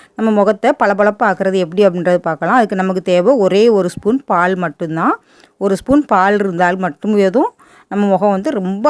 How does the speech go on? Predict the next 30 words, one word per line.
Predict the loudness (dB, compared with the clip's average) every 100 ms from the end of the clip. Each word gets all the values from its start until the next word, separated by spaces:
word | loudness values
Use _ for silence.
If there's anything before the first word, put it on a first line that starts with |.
| 2
அழகாயிரும். | 0 0 0 0 0 -2 -4 _ _ _ _ _
முகம் | -2 0 2
வந்து | 0 0 0
நல்லா | 0 0 -2 -2
பளிச்சுன்னு | -2 -2 -4 -2 0
ஆயிரும். | 0 0 0 -2
இதை | 0 0
ஒரு | 2
தடவை | 2 4 4 2
நீங்க | 0 0
செஞ்சு | -2 0
பார்த்தாலே | 0 2 2 4 2 -2 _ _ _ -8
உங்களுக்கு | 0 0 2 2
தெரிஞ்சிரும். | 2 2 2 2 2 0
அடிக்கடி | 0 0 2 2
பியூட்டி | 0 -2 0
பார்லர் | 2 2 2
போறவங்க | 0 2 0 2 0
கண்டிப்பா | 0 0 2 2 2
நிப்பாட்டிட்டு | 2 2 0 0 -2
இதை | 2 0 2
ட்ரை | -2 0
பண்ணுவீங்க. | -2 -2 0 0 0
எப்படி | 0 -2 -2
செய்யலாம்னு | 0 0 0 -2
பார்க்கலாம் | -4 -4 -4
வாங்க. | -4 -2 -2 -4 _ _ -20 -18 -2
அதுக்கு | -2 0
நாம | 0 2
எடுத்துருக்கிறது | 0 0 -6 0 2